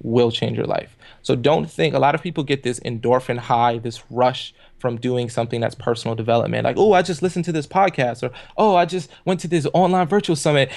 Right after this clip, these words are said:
and they get this rush of endorphins because they feel like they're changing their life. But in reality, nothing has changed except you've wasted an hour of your life. But if you then take that information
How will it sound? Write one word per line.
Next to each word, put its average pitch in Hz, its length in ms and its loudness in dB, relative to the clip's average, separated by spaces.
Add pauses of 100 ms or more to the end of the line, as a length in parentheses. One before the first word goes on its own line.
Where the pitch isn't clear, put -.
(100)
and 147 140 0
they 156 100 2
get 151 240 -2
this 135 180 -4
rush 120 420 0
of 131 100 -2
endorphins 123 720 -2
because 135 240 -4
they 120 100 -2
feel 127 220 0
like 120 160 0
they're 117 120 -4
changing 117 360 -4
their 117 100 -4
life. 120 280 0
But 120 100 -2
in 117 120 -4
reality, 123 540 0 (240)
nothing 123 440 -2
has 117 180 -6
changed 139 420 -6
except - 260 -8
you've 113 180 -6
wasted 117 320 -2
an 113 100 -2
hour 117 240 0
of 113 120 -2
your - 120 -4
life. 123 300 -2 (280)
But 135 120 0
if 139 100 0
you 139 80 2
then 143 200 2
take 202 300 -2
that 147 120 4
information 117 680 -4